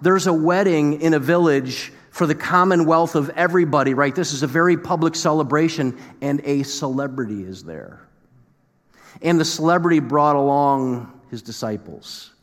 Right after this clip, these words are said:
So, can you sense a little bit the pressure that's mounting here?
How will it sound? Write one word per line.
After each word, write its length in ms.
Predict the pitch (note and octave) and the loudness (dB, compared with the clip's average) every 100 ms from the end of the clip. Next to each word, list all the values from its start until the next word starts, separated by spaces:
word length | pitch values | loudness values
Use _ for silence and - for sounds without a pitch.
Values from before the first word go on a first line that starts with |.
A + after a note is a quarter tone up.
| _ _ _ _ _ | _ _ _ _ _
So, 400 | - F3+ D3+ - - - - - _ _ _ _ _ _ _ | 0 2 2 -2 -14 -20 -20 -20 _ _ _ _ _ _ _
can 220 | F3+ E3 | 2 4
you 180 | F3 G3+ | 4 2
sense 380 | F#3 G#3+ G#3 G3+ | 2 0 0 2
a 80 | E3+ | 4
little 380 | D#3 F3 F#3+ E3+ | 6 6 4 2
bit 200 | F3+ F3+ | 0 -2
the 80 | |
pressure 440 | C3+ F#3 E3+ - E3+ | -4 -2 -2 -2 -2
that's 200 | E3 D#3 | -2 0
mounting 400 | D3+ E3 E3+ D#3+ | 0 0 0 0
here? 480 | E3 E3 F3 - | 0 -2 -4 -10